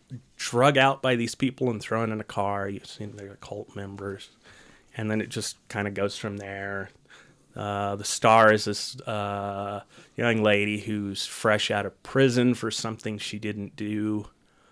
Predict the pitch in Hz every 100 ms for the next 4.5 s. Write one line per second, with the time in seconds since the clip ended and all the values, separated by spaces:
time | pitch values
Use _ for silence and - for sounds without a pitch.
0 | _ _ _ _ _ 110 104 104 104 104
1 | - 127 113 120 110 - 110 101 - 127
2 | 135 139 120 113 110 110 110 - 127 117
3 | - 113 - 117 110 - 113 104 107 117
4 | 139 165 175 180